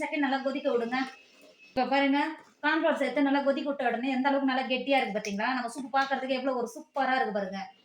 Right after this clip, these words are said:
நம்மளோட வெஜிடபிள் சூப்பு ரெடி ஆயிடுச்சு. சூப்பரா இருக்கு. நீங்க இந்த ஸ்டேஜ்ல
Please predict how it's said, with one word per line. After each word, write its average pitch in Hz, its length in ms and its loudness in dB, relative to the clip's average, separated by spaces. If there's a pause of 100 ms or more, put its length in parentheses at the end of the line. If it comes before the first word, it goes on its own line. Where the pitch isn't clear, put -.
(240)
நம்மளோட 262 320 2
வெஜிடபிள் 262 420 0
சூப்பு 285 280 -2
ரெடி 240 200 0
ஆயிடுச்சு. 220 360 -2
சூப்பரா 262 360 0
இருக்கு. 240 220 0
நீங்க 247 180 0
இந்த 277 160 -2
ஸ்டேஜ்ல 302 300 0